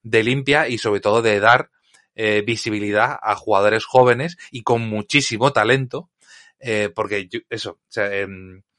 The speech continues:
eh, él lleva una selección, eh, como es Bélgica, que es una selección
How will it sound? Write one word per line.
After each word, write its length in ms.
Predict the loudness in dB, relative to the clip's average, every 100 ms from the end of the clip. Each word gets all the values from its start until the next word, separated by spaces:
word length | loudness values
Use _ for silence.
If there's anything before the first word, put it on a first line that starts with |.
| _ _ _
eh, 220 | -18 -10 -6
él 140 | 2
lleva 200 | 6 8
una 120 | 6
selección, 640 | 2 0 -2 -2 -2 -2 -6
eh, 120 | -6
como 240 | -4 -4 -4
es 100 | -2
Bélgica, 520 | -4 -4 -6 -6 -8 -12 -20 -20 -10
que 80 | -8
es 120 | -6
una 180 | -6 -4
selección 580 | -4 -4 -2 -2 -2